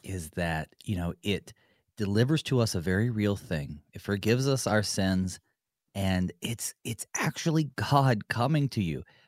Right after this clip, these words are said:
People talk about experiential worship, right? Experiential worship. What, what, what do you want? You want some, you know, guitars and some drums? Okay. But here's the deal. There is no worship more experiential than receiving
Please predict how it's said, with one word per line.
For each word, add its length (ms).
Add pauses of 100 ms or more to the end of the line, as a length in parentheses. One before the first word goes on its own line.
(120)
People 240
talk 180
about 200
experiential 760
worship, 380
right? 240
Experiential 640
worship. 420
What, 240
what, 240
what 140
do 60
you 80
want? 280
You 60
want 280
some, 320
you 60
know, 100
guitars 640
and 160
some 140
drums? 440
Okay. 280 (520)
But 100
here's 220
the 80
deal. 320 (420)
There 160
is 180
no 360
worship 440
more 240
experiential 800 (440)
than 100
receiving 640